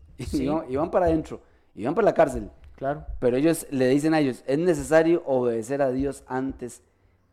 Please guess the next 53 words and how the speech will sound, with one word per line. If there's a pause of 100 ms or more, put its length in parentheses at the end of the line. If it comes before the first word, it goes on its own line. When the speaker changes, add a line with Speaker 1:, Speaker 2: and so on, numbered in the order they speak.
(140)
Speaker 1:
que
a
los
hombres".
Y
a
ellos
les
dijeron,
"No
prediquen
en
ese
nombre". (640)
Y
lo
siguieron
haciendo,
porque
ellos
sabían
que
era
lo, (440)
que
ellos,
ellos
sabían
que
eso
era (200)
todo
lo
verdadero,
todo
lo
honesto,
todo
lo
justo.
Era
eso,
predicar
la
Speaker 2:
Correcto.
Speaker 1:
palabra
del
Señor.
O
sea,
ellos
se
apegaron